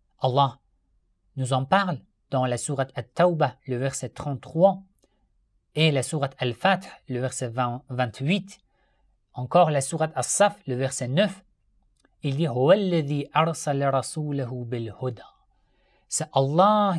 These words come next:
qui a envoyé son prophète pour guider l'humanité, « ودين الحق », la religion de vrai, « ليظهره على الدين كله »,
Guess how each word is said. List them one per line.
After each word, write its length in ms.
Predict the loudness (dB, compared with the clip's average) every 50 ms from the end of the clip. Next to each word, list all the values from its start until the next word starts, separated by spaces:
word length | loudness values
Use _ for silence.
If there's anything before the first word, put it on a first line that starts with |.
| -4
qui 140 | -4 -2 -2
a 100 | -2 0 0
envoyé 580 | -2 -2 -2 -2 -2 0 0 2 2 2 0 0
son 560 | -2 -2 -2 -2 -4 -4 -4 -4 -6 -8 -8
prophète 520 | -6 -2 -2 -2 0 0 -2 -4 -4 -8 _ _ _ _ _
pour 240 | -8 -8 -6 -6
guider 380 | -6 -6 -4 -2 0 2 2 4
l'humanité, « 560 | 4 2 2 0 0 0 -2 -4 -4 -4 -6
ودين 440 | -4 -4 -4 -4 -4 -4 -4 -4 -4
الحق », 460 | -4 -6 -6 -2 0 0 0 0 -4 -20 _ _ _ _ _ _ _ _ _ _ _ _ _ _ _ _ _ _ _ _ _ _ _ _ _ _ _ _ _ _ -12
la 160 | -10 -10 -8
religion 600 | -4 -4 -2 -2 -2 -4 -6 -6 -6 -6 -6 -6
de 140 | -8 -8 -8
vrai, « 440 | -8 -6 -6 -2 0 0 -2 -2 -4 _ _ _ _ _ _ _ -10
ليظهره 1080 | -6 -6 -4 -4 -2 -4 -4 -2 -4 -6 -8 -6 -6 -4 -2 -2 -2 -2 -2 -2 -2 -2
على 240 | 0 -2 -2 -2 -2
الدين 460 | -4 -6 -10 -10 -10 -10 -10 -12 -14
كله », 400 | -16 -18 -20 -20 -20 -20 -20